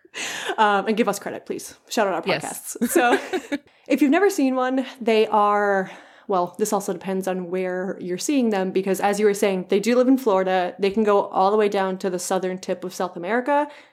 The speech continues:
Speaker 1: and all the way up to subarctic Canada.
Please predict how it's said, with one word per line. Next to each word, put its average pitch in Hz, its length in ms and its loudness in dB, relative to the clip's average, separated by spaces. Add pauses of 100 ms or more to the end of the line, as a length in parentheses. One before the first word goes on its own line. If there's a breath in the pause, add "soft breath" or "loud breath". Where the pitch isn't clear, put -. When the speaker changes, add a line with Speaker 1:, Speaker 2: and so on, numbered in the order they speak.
(160 loud breath)
Speaker 1:
and 202 240 0
all 214 220 4
the 214 100 2
way 196 160 2
up 190 180 -2
to - 140 -2
subarctic 185 640 -2
Canada. - 480 -10